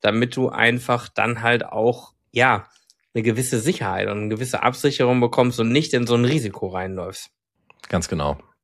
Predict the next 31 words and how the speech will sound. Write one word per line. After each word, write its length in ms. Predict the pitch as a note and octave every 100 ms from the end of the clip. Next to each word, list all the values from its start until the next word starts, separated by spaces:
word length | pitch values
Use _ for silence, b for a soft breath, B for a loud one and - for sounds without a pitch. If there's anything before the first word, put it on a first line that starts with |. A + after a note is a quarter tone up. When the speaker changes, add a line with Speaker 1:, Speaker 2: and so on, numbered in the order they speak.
| -
Speaker 2:
ja. 180 | D#2 - - _ B B B B -
Das 160 | G2
ist 120 | G2+ F2
so. 180 | E2 D#2 _ _
Wir 200 | G2+ G2+
haben 140 | A#2 A#2
einfach 280 | A#2 A2+
irgendwo 480 | G#2+ A#2 A#2 G#2+ G#2
eine, 520 | A2 G#2 G2+ G2 F#2+ -
eine 200 | G2 F#2+
Hohlschuld 640 | A2+ C3 - A2+ A2 A2+
für 180 | A#2 A2
diese 200 | A2 G#2
ganzen 280 | G#2+ G#2+ G2
Informationen. 920 | G2+ A2 G2+ F#2+ - A2 B2 C3 - - _ _ _ _
Das 160 | - G2+
ist 120 | A2+
einfach 300 | G#2 G#2+ G#2
so, 300 | - A#2 A#2
weil 280 | F#2+ F#2+ F#2+
wir 120 | F#2+
sie 200 | F#2 G2+
nicht 280 | G#2+ C3 -
aufs 160 | A2+ -
Brot 280 | A#2+ C3
geschmiert 380 | - B2 A#2 A#2+
bekommen 380 | - - C#3+ D#3+
von 360 | - A#2+ B2 C3
etwaigen 800 | A#2 - A#2+ A#2 A#2+ A#2 A2+ A#2+ B B B B B B _ _ _ _ B B B B B
Menschen, 640 | C3+ B2+ D3+ D3 C#3 C3+
äh, 460 | C3+ - B2+ B2 B2